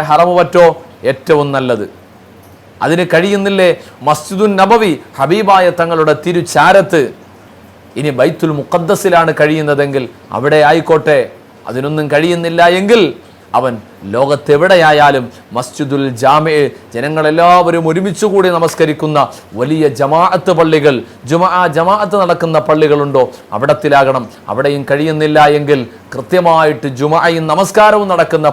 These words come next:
പള്ളികളിൽ നടക്കട്ടെ. അവിടെയും കഴിയുന്നില്ല എങ്കിൽ അഞ്ചു വഖത്ത് നമസ്കാരം നല്ല ജനങ്ങളോടൊപ്പം നമസ്കരിക്കപ്പെടുന്ന പള്ളികളിലാകട്ടെ. ഏറ്റവും കുറഞ്ഞത് ജനങ്ങൾ കൃത്യമായിട്ട്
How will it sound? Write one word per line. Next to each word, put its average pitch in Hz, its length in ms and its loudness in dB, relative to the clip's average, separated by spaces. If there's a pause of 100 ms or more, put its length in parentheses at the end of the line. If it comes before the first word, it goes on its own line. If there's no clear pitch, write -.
പള്ളികളിൽ 147 460 0
നടക്കട്ടെ. 135 460 0 (340)
അവിടെയും 135 380 -4
കഴിയുന്നില്ല 143 520 -2 (120)
എങ്കിൽ 139 200 0 (320)
അഞ്ചു 151 360 -2
വഖത്ത് 147 400 -2
നമസ്കാരം 175 580 2 (300)
നല്ല 160 140 0 (160)
ജനങ്ങളോടൊപ്പം 214 760 2
നമസ്കരിക്കപ്പെടുന്ന 170 800 0 (100)
പള്ളികളിലാകട്ടെ. 135 880 -2 (500)
ഏറ്റവും 135 380 -6
കുറഞ്ഞത് 143 420 2 (520)
ജനങ്ങൾ 165 420 -2 (140)
കൃത്യമായിട്ട് 175 880 0